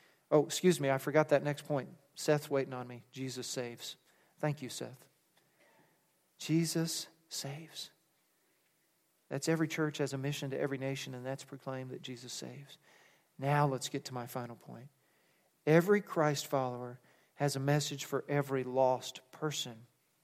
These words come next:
and that's Jesus loves you. All of us can say that.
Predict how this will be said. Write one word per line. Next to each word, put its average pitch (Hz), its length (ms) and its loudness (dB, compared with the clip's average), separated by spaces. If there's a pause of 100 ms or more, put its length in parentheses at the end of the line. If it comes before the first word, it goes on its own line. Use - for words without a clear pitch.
(760)
and 131 120 -8
that's 143 480 2 (300)
Jesus 147 880 -2 (380)
loves 123 760 -4 (460)
you. 123 400 -14 (1900)
All 170 220 -2
of 147 80 0
us 135 160 -6
can - 160 -14
say 131 260 -4
that. - 280 -16